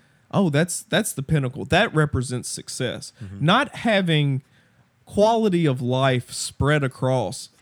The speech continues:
Speaker 1: through everybody. 'Cause again, when you reach a certain level of opulence, you,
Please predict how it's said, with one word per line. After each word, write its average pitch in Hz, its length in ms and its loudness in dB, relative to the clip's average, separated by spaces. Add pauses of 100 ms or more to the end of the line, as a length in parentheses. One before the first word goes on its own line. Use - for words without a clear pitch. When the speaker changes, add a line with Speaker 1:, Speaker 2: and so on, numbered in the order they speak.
(140)
Speaker 1:
through 139 220 2
everybody. 123 460 -2
'Cause 180 220 0
again, 165 420 0 (260)
when 151 140 2
you 240 140 2
reach 220 240 -4
a 139 40 -2
certain 175 580 -2 (600)
level 143 400 2
of 117 120 -2
opulence, 127 880 -4 (920)
you, 202 160 -2